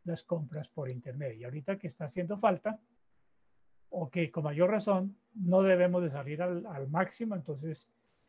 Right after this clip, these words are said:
se hace mucho más práctico el aprender a hacer compras por internet y es como que en lo que nos vamos a centrar para ayudarles con esta parte. Muy bien, por último, a ver, Aníbal Gamarra desde Caracas, Jes-, José Edu-,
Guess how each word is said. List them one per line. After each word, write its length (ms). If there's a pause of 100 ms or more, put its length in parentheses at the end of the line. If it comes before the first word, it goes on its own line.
(100)
se 160
hace 160
mucho 240
más 160
práctico 500
el 100
aprender 360
a 40
hacer 300 (160)
compras 380
por 180
internet 460
y 60
es 180
como 260
que 140
en 80
lo 100
que 80
nos 140
vamos 260
a 80
centrar 460 (640)
para 220
ayudarles 340
con 120
esta 180
parte. 260 (1400)
Muy 140
bien, 180
por 200
último, 600
a 60
ver, 420
Aníbal 440
Gamarra 420
desde 300
Caracas, 760 (340)
Jes-, 600
José 380
Edu-, 260